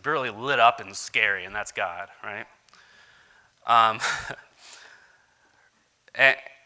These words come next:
and, and this imagery is calling back to the Abrahamic covenant. He's reminding them, and it's that smoking pot and flaming torch. He,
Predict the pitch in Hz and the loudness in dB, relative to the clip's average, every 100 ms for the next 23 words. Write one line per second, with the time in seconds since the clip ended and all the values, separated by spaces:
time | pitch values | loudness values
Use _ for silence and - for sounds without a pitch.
0 | _ - _ - 127 160 180 - 160 175 | _ -20 _ -14 -2 0 0 -2 -2 -2
1 | 165 156 151 208 240 165 147 - 170 180 | -2 -2 0 2 2 0 -2 6 6 8
2 | 160 165 - 147 135 160 160 170 170 - | 10 10 10 2 0 0 0 0 -2 4
3 | 202 185 127 139 135 139 147 190 147 120 | 6 6 -4 -10 -10 0 2 2 0 -2
4 | 120 117 - _ 90 - _ _ 135 131 | -2 -4 -12 _ -16 -16 _ _ -6 -6
5 | 127 120 - 120 139 117 - 156 160 165 | -8 -12 -12 -4 -2 0 -2 -4 -4 0
6 | 175 151 143 147 151 147 - 160 143 - | 8 8 8 -2 -4 -6 -6 -4 -4 -6
7 | - - 131 | -12 -16 -18